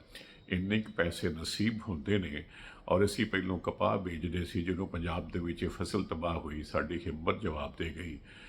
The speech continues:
ਅਸੀਂ ਹੁਣ ਝੋਨਾ ਬੀਜਦੇ ਹਾਂ, ਉਹ ਵੀ ਇਹ ਹੈ ਕਿ ਥੋੜ੍ਹੀ ਜ਼ਮੀਨ ਆਪਣੇ ਗੁਜ਼ਾਰੇ ਵਾਸਤੇ ਰੱਖੀ ਹੋਈ ਹੈ, ਬਾਕੀ ਜ਼ਮੀਨ ਠੇਕੇ ਤੇ ਦੇ ਰੱਖੀ ਹੈ। ਲੇਕਿਨ ਇਹ ਜੋ ਲੜਾਈ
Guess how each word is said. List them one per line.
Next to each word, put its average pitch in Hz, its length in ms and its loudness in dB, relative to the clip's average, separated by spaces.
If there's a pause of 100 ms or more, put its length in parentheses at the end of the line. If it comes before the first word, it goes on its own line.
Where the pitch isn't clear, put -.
(320)
ਅਸੀਂ - 280 4
ਹੁਣ 101 240 0
ਝੋਨਾ 85 320 0
ਬੀਜਦੇ 85 480 -2
ਹਾਂ, 80 100 0
ਉਹ 101 200 4
ਵੀ 113 180 4
ਇਹ 98 220 6
ਹੈ 95 100 4
ਕਿ 107 120 2
ਥੋੜ੍ਹੀ 156 400 0
ਜ਼ਮੀਨ 92 440 0 (380)
ਆਪਣੇ 101 380 0
ਗੁਜ਼ਾਰੇ 85 420 2
ਵਾਸਤੇ 82 380 0
ਰੱਖੀ 76 360 -2
ਹੋਈ 80 360 -2
ਹੈ, 76 260 -4 (340)
ਬਾਕੀ 90 340 0
ਜ਼ਮੀਨ 85 560 0
ਠੇਕੇ - 320 -2
ਤੇ - 140 -2
ਦੇ 82 220 -4
ਰੱਖੀ 110 420 0
ਹੈ। 73 280 -4 (300)
ਲੇਕਿਨ 110 320 2 (180)
ਇਹ 151 260 6
ਜੋ 143 100 4
ਲੜਾਈ 82 400 4